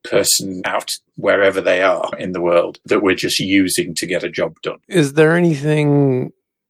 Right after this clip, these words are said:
Speaker 2: that you see that related to working from home that people should start doing that they aren't, or that they aren't doing enough?
Speaker 1: Okay.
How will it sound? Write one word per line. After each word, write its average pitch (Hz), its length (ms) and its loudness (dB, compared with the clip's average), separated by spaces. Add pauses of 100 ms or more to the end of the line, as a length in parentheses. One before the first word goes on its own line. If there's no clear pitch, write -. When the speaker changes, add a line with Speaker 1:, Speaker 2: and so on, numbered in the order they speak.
(120)
Speaker 2:
that 113 580 2 (140)
you 123 420 -2
see 117 520 -2
that 104 480 -4 (360)
related 120 460 4
to - 180 -10
working 117 680 -2
from 113 260 -6
home 104 500 0
that 107 160 -4 (400)
people 120 260 -6
should - 200 -8
start - 440 -2
doing - 440 -6 (260)
that 107 220 -6
they 104 80 4
aren't, 104 260 0 (140)
or - 420 0
that 107 200 0
they 107 100 4
aren't 104 260 0
doing 110 300 4
enough? - 480 -2 (480)
Speaker 1:
Okay. 135 340 0